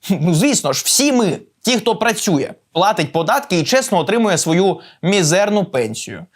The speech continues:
Бо пенсійний фонд — це не якийсь чарівний мішок із грошима. Це наші відрахування, з яких потім мають платити всім. Е, я вам нагадаю, що вже зараз на одного пенсіонера припадає лише один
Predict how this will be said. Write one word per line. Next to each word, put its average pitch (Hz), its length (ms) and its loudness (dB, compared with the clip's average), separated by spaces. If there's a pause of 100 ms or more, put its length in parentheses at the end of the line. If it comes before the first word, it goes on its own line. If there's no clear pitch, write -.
(200)
Бо 202 120 2
пенсійний 262 540 2
фонд — 277 380 0
це 220 120 0
не 226 120 2
якийсь 226 500 0
чарівний 208 520 2
мішок 165 340 2
із 165 100 2
грошима. 160 580 0 (180)
Це 185 400 0
наші 165 540 0
відрахування, 175 840 -2 (160)
з 175 120 0
яких 208 320 -2
потім 202 440 0
мають 175 340 0
платити 233 380 0
всім. 135 460 0 (420)
Е, 151 320 0
я 143 240 2
вам 165 420 2
нагадаю, 185 580 2 (140)
що 156 400 0
вже 147 600 2
зараз 147 560 0
на 156 300 0
одного 185 520 0
пенсіонера 190 580 0
припадає 180 420 0
лише 180 440 0
один 196 460 0